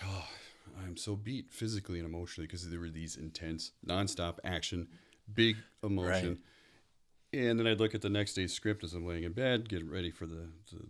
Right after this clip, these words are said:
Speaker 1: to get up early for that shoot. And it'd, it'd be, again,
Speaker 2: <laughs>
Speaker 1: nonstop, intense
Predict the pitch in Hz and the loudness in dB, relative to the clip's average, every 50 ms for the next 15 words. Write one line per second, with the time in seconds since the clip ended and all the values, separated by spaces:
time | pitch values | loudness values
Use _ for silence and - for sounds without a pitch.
0 | - - 92 - 87 85 82 - 92 92 95 95 92 - - 90 107 117 107 - | -14 -14 -12 -10 -8 -8 -8 -6 -4 -4 -2 -2 -4 -4 -6 -6 -6 -4 -4 -4
1 | - - 107 107 107 - - - - - _ _ _ _ _ _ _ - 101 104 | 0 0 2 2 0 -2 -6 -20 -20 -20 _ _ _ _ _ _ _ -6 -4 -4
2 | 95 92 90 98 - - - 104 98 101 95 95 92 90 85 85 90 104 135 165 | -2 -4 -6 -6 -10 -12 -10 -8 -6 -4 -2 -2 0 -2 -2 -4 -4 -2 0 0
3 | 147 104 90 - _ - - - - - - - - - 110 123 131 127 285 - | 0 -2 -4 -8 _ -14 -10 0 4 6 6 6 4 2 4 4 6 8 6 6
4 | 131 127 117 113 - 127 123 110 110 - - 147 143 139 123 117 - | 6 6 4 4 4 4 2 4 4 2 4 6 6 6 4 2 -2